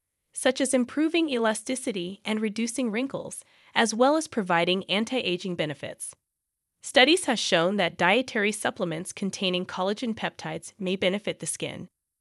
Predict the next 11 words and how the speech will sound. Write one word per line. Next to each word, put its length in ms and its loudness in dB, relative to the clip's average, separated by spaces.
These 240 4
supplements 520 2
can 200 -2
reduce 440 -2
wrinkles, 520 -6
improve 460 0
elasticity, 880 -2
and 120 2
increase 440 0
skin 340 -2
hydration. 680 -6